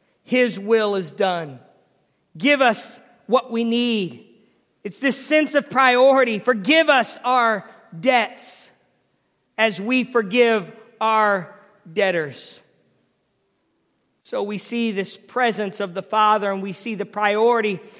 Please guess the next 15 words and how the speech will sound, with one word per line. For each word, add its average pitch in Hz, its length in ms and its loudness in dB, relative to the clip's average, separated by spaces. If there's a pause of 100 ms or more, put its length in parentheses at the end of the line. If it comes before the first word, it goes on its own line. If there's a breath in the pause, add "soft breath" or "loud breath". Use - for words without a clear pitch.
(140 loud breath)
of 196 180 0
the 185 80 -8
Father. 190 640 2 (880)
And 190 120 -10
then 196 240 0
Jesus 180 440 -8
said 185 520 -2 (760)
to - 80 -16
pray, 190 400 2
"Do 196 240 -6
not 196 300 -2
lead 220 280 -2
us 175 320 -4
into 190 280 -14
temptation, 170 760 -12